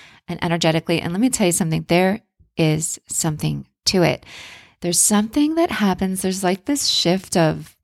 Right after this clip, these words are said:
you're just like, I don't know, you just kind of exhale and you're like, okay, you, you, it's not that fear goes away, right? And I always say fear is there,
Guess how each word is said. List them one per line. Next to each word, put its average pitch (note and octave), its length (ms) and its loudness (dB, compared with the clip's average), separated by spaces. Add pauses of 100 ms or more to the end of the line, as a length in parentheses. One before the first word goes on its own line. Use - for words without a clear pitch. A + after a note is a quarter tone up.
(1160)
you're G#3+ 120 4
just B3+ 300 2
like, D4 400 2 (260)
I A3 140 2
don't D4+ 160 0
know, G3+ 100 2
you E3 160 -2
just A3+ 160 -4
kind F4+ 160 -8
of - 160 -12
exhale G3 560 2
and F3 140 -2
you're F3+ 80 -8
like, E3+ 280 -2
okay, F3+ 520 2
you, G3 340 -2 (120)
you, F#3+ 520 0 (760)
it's G#3+ 200 -2
not A#3 180 2
that - 180 -4
fear F#3 300 0
goes F3 280 0
away, E3+ 440 2
right? D#3 240 0
And F3 80 -6
I E3+ 60 -2
always F3+ 240 2
say F3 200 0
fear E3+ 240 -6
is F#3+ 140 -4
there, D#3 320 0